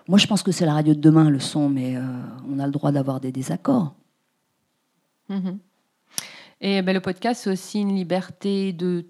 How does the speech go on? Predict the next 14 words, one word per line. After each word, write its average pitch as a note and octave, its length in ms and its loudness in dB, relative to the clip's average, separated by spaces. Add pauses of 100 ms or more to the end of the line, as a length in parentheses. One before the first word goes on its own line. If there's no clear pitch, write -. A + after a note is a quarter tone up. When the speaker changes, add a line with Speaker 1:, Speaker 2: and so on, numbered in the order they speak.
Speaker 2:
ton, C4 460 -2
euh, F#3 380 0
un F3+ 160 -2
choix, F#3 680 -6
euh, D#3 400 -8 (120)
plus - 180 -8
grand F#3 540 -2
dans E3 260 -6
le E3 100 -6
fond G3 340 -10
comme F3+ 220 -6
dans F#3 120 -4
la F3+ 100 -4
forme. G3 540 0